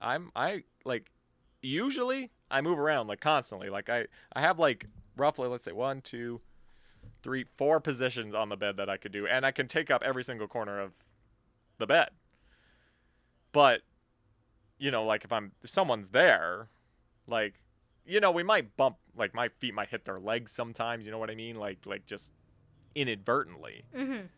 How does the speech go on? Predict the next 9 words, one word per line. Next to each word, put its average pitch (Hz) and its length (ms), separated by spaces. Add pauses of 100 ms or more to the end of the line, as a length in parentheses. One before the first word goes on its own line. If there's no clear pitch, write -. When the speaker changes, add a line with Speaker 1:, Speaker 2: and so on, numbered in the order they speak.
(680)
Speaker 1:
But 110 340 (960)
a 120 80
lot 160 180
of 131 80
times, 156 400
like, 107 220 (440)
I'm 117 380 (500)
generally, 127 560
A, 123 320